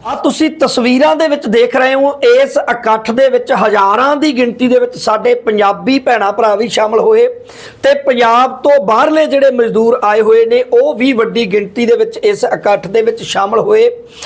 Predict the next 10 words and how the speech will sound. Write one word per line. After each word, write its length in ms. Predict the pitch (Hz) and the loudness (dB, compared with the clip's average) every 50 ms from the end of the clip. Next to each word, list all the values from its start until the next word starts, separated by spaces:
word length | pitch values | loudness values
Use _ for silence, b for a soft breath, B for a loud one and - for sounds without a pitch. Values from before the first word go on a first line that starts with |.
| B B B B B | B B B B B
ਔਰ 140 | - 269 302 302 302 - | 0 2 2 2 0 0
ਇਹ 200 | 277 277 311 320 339 - - 277 | 0 0 0 0 0 0 0 -2
ਇਕੱਠ 560 | 254 254 - 247 240 247 240 - - - 254 277 285 277 - - - - | -2 -2 0 0 0 0 0 -4 -6 -2 0 2 2 0 -2 -6 -6 -2
ਕਿਉਂ 240 | 285 285 302 320 320 | 0 2 2 2 0
ਕੀਤਾ 420 | 311 - 240 214 - - 254 233 | -2 -4 -6 -4 -2 -2 0 0
ਗਿਆ, 120 | 226 202 233 233 254 254 254 262 | 0 0 0 0 0 0 2 2
ਇਹਦੀਆਂ 380 | 247 247 - 240 247 262 247 | 2 2 2 0 0 0 0
ਮੰਗਾਂ 480 | 220 208 208 208 220 240 240 277 285 269 | 0 -2 -2 -2 -2 0 0 0 0 0
ਕੀ 260 | - - 233 247 247 | -2 -2 -2 -2 0
ਨੇ, 180 | 233 226 214 | 0 2 2